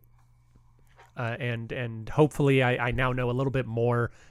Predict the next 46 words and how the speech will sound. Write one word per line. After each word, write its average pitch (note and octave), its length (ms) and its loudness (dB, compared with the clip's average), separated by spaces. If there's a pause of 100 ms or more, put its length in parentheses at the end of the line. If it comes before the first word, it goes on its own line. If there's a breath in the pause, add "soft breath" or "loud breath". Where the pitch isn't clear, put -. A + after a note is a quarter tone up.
(100)
to - 140 -2
tell C#3 280 4
you C3+ 220 4
what A#2+ 380 -2
they C3 160 4
believe A2+ 600 -2
and, A2 320 -10
and A2 160 -10
give A#2 160 0
you A#2 100 2
a A2 40 -2
better G#2+ 240 0
understanding. G#2 560 -8
Now, C3 240 2 (420 soft breath)
there's C#3 280 2
a C#3+ 40 2
problem, B2 540 4 (240)
and A#2 100 -4
I'm A#2 80 -4
gonna A#2+ 180 -2
be A#2+ 120 -2
very C3 240 4
upfront E3+ 320 0
with B2 120 -4
this - 140 -6
problem. A2+ 400 -10 (120)
And - 460 -14
the A#2 60 -4
problem F3+ 340 4
is D#3 120 0
that C3+ 180 4
I A#2+ 120 -2
would A#2+ 140 -2
read D3+ 280 2
an E3+ 100 2
article C#3+ 360 2
on C3 100 2
what B2 160 2
modern C3 320 2
monetary B2 460 2
theory C3 280 2
was, G2 320 -2
and A2+ 80 -6
I'd A2 140 -2
say, G#2+ 220 -6
"Okay, A2 420 -2